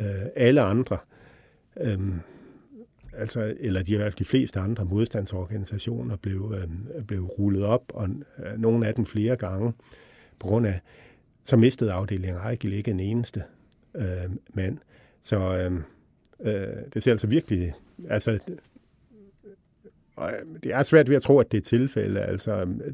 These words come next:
det der med, øh, altså, som gammel mand, der, øh, kunne Poul Falk Jensen godt lide at, øh, øh, øh, gentage sig selv.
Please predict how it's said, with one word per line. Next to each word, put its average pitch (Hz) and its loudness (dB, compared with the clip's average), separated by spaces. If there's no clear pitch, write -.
det 139 4
der 123 4
med, 107 2
øh, 87 0
altså, 110 2
som 101 4
gammel 139 8
mand, 104 6
der, 110 4
øh, 90 -4
kunne 107 0
Poul 101 0
Falk 104 -2
Jensen 104 0
godt 104 -2
lide 113 -2
at, 85 0
øh, 98 0
øh, 87 -4
øh, 98 -8
gentage 110 2
sig - -10
selv. 104 -4